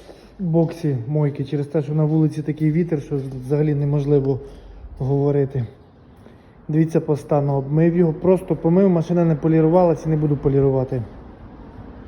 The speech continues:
Ось такий по стану, біленький, гарненький.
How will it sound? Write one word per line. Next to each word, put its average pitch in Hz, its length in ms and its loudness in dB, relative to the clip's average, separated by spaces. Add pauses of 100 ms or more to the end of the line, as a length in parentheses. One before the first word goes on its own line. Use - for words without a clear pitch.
(680)
Ось 143 100 -6
такий 165 260 -2
по 151 140 -2
стану, 160 540 0 (920)
біленький, 151 680 0 (680)
гарненький. 147 720 0